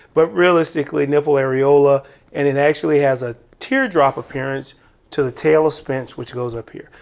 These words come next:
So when they talk about doing the circle, this is how you should do it on this side. Switch hands and here,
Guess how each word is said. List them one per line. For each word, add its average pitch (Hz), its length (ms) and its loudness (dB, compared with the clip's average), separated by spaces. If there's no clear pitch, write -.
So 143 500 4
when 147 280 -2
they 139 80 0
talk 151 300 0
about 156 300 2
doing 147 340 0
the 127 200 -6
circle, 139 640 0
this 147 240 -2
is 156 120 -4
how 151 120 2
you 143 160 2
should 139 320 -6
do 139 220 0
it 131 80 -2
on 131 100 -4
this 151 180 0
side. 151 400 2
Switch 135 280 -10
hands 160 600 -2
and 131 600 -2
here, 156 500 4